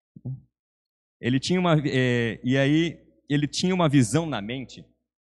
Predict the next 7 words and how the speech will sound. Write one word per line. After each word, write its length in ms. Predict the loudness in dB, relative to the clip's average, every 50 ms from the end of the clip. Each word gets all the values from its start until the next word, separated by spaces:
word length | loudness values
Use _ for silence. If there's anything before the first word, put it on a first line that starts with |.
| _ _ _ _ _ _
Ele, 460 | -16 -12 -10 -8 -8 -8 -8 -10 -12 -12
um 40 | -12
dia 200 | -8 -6 -6 -6
ele 100 | -6 -6
so-, 340 | -8 -10 -10 -10 -10 -10 -10 -12 -16 -20 _ _
dormiu, 600 | _ -12 -8 -8 -6 -6 -6 -6 -4 -4 -6 -6
sonhou 880 | -8 -6 -2 0 2 2 4 4 4 2 0 -2 -6 -12 -20 _ _